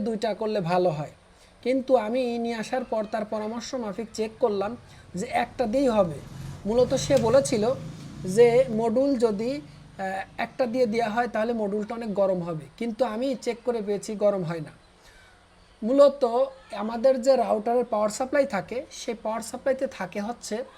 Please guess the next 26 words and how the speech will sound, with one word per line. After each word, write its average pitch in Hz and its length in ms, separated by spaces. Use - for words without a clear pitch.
আট 220 100
ভোল্ট, 175 240
আর 196 80
আট 214 180
ভোল্ট 277 240
থাকার 240 300
কারণে 190 300
সেখানে 269 360
যদি 214 180
আমরা, 208 240
আহ, 190 840
অনুতে 269 320
আট 214 160
ভোল্ট 262 240
ঢুকাইতে 262 340
পারি 196 200
বা 202 80
রাউটার 233 320
আট 202 80
ভোল্ট 226 240
ঢুকাইতে 233 420
পারি, 185 160
তাহলে 233 200
অনায়াসে 220 340
কিন্তু 240 260
আমাদের 214 220